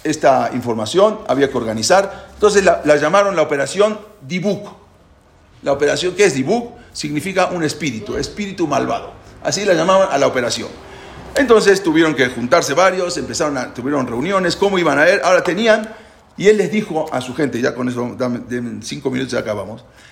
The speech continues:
le dijo, este Harel, que era el, el director del Mossad, se inspiró profundamente y dijo a todos los que iban a la,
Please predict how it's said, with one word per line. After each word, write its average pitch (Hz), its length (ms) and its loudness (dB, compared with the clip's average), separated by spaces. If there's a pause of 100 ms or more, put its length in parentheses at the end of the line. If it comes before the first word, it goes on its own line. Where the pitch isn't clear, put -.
le 123 100 2
dijo, 165 520 0 (320)
este 127 460 -2
Harel, 113 340 -2
que 117 80 -8
era 110 100 -2
el, 104 180 -6
el 98 160 -12
director 107 380 -4
del 110 140 -4
Mossad, 98 320 -6 (320)
se - 180 -4
inspiró 123 380 2
profundamente 123 600 -2
y 110 60 0
dijo 107 280 -6 (460)
a 107 100 -8
todos 117 180 0
los 110 120 -4
que 110 100 -4
iban 113 220 0
a 110 100 0
la, 113 320 -2